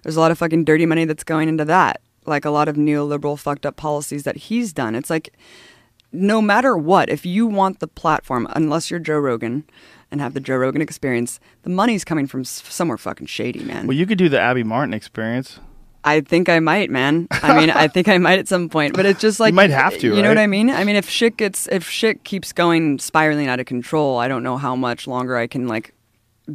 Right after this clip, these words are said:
Speaker 1: be at an organization, um, with dirty money and still not, you know, f-, not feel like a hypocrite and shit.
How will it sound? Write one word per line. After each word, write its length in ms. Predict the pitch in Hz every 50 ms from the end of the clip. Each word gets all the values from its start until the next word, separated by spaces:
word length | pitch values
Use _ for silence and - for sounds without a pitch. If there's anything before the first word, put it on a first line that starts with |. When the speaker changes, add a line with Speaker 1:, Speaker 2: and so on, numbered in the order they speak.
| 120 123
Speaker 1:
be 320 | 160 202 269 277 165 -
at 140 | - 127 139
an 80 | 143
organization, 840 | - 139 143 147 139 131 135 127 139 135 131 - - 127 120 117 - -
um, 280 | 135 131 117 113 110 - -
with 240 | - 151 143 135 -
dirty 240 | - 143 135 135 131
money 380 | 131 127 123 127 120 117 113
and 160 | 120 139 139 135
still 300 | - - 151 139 127 127
not, 260 | 127 120 123 - - _ _ _
you 160 | - 156 147
know, 140 | 131 120 113 - -
f-, 140 | - - - -
not 320 | - 156 156 - - -
feel 160 | - 151 139
like 200 | 135 131 131 -
a 20 | 139
hypocrite 500 | 139 139 - 131 123 - 120 110 - -
and 180 | - 135 143 131
shit. 240 | - - 101 76